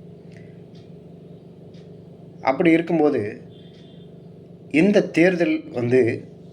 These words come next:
ரொம்ப ஒரு முக்கியமான தேர்தலா, அஹ், தமிழகத்துல வந்து பார்க்கப்படுது.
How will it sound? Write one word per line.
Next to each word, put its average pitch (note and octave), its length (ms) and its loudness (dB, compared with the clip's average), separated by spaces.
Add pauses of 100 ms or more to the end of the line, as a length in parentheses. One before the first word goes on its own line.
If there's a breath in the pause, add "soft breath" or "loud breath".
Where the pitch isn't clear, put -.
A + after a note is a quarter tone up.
ரொம்ப F3+ 600 2
ஒரு B2 360 2
முக்கியமான C#3 600 0 (340)
தேர்தலா, B2+ 400 2 (520)
அஹ், A2 340 2
தமிழகத்துல A#2 500 0
வந்து G#2 180 -4
பார்க்கப்படுது. G#2 540 -2